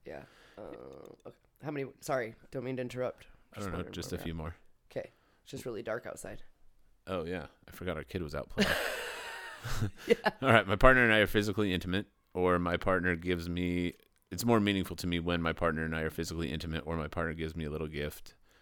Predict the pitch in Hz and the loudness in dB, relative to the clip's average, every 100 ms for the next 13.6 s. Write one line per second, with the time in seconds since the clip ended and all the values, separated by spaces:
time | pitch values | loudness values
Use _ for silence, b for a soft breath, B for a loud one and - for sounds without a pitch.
0 | b - 73 69 - 53 65 - - - | b -10 -6 -6 -8 -8 -6 -6 -10 -14
1 | - - 180 185 208 240 160 87 82 80 | -18 -8 -4 -2 0 0 0 0 0 -2
2 | 80 85 147 160 160 - - - 180 202 | -4 -6 -4 -4 -4 -12 -20 -8 -2 2
3 | 113 - 80 69 214 220 233 247 202 151 | 2 -2 -6 -4 4 8 8 8 6 6
4 | 135 156 170 156 95 80 71 - - _ | 4 2 4 4 4 -2 -4 -6 -18 _
5 | _ 156 151 - - _ - - 98 80 | _ -2 -2 -4 -16 _ -6 -6 -8 -6
6 | 71 52 80 - B B B B B 120 | -8 -10 -14 -18 B B B B B -4
7 | 143 139 120 117 107 107 98 98 92 87 | 2 4 4 2 0 -2 2 2 4 2
8 | 87 82 - 90 87 85 85 - 87 80 | 2 0 4 4 4 2 0 -2 -2 0
9 | - 82 85 73 - 104 98 95 98 95 | -2 -2 -2 -4 0 0 2 -2 0 0
10 | 98 71 85 80 82 80 85 - 80 92 | 0 0 -2 -2 -4 -6 -6 -6 -6 -4
11 | 92 92 76 87 85 - 92 80 - 104 | -2 -2 -2 -6 -6 -2 -2 -2 0 0
12 | 90 82 78 - 143 98 76 65 58 67 | 0 0 -2 2 0 0 -4 -8 -10 -8
13 | 80 60 69 151 135 123 | -6 -6 0 0 0 -4